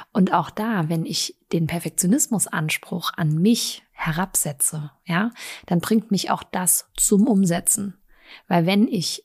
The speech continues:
weiß, okay, selbst wenn ich, ich habe ja zum Beispiel den Anspruch, immer abends meinen, ähm, Esstisch zum Beispiel aufzuräumen. Und wenn ich das mal an einem Abend nicht mache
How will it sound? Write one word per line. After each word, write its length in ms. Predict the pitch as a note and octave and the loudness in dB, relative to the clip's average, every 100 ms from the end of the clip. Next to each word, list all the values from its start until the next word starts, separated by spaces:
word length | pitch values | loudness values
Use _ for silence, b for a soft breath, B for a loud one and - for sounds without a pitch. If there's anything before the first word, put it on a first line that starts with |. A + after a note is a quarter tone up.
| - | -12
weiß, 580 | E3+ E3+ F3+ E3+ E3 B3+ | -4 -2 -2 -2 -2 -2
okay, 260 | - F#3+ | -4 -2
selbst 240 | E3 F3 - | -2 -2 -4
wenn 140 | F3 | -4
ich, 240 | E3+ - - | -6 -8 -8
ich 160 | G3 | -8
habe 120 | F3+ | -6
ja 60 | G3 | -4
zum 140 | - | -4
Beispiel 160 | F3+ F3 | -6 -4
den 100 | G3 | 0
Anspruch, 380 | - - - - | 0 -2 -8 -4
immer 300 | A3 F3 - | -2 0 0
abends 300 | E3+ D#3+ - | -2 -4 -4
meinen, 400 | E3 D#3 D#3 F#3 | -6 -6 -6 -6
ähm, 480 | A#3 D#3 D3+ D3 C#3 - _ | -6 -8 -8 -10 -14 -20 _
Esstisch 380 | A3 - F3 - | 0 2 -2 -4
zum 160 | G#3 | -4
Beispiel 240 | - - C#4 | -6 -4 -4
aufzuräumen. 560 | A#3 - F#3+ G3+ G3+ B B B B - | -4 -6 -6 -6 -6 B B B B 0
Und 120 | F3 | 2
wenn 120 | A#3 | 4
ich 120 | C4+ | 2
das 160 | A#3+ G3+ | 0 -2
mal 100 | G#3 | 0
an 80 | F3+ | 0
einem 100 | A3+ | 0
Abend 240 | F3+ D#3+ | 0 2
nicht 280 | F#3+ G#3 - | 2 0 -2
mache 420 | D3+ - - | -6 -6 -8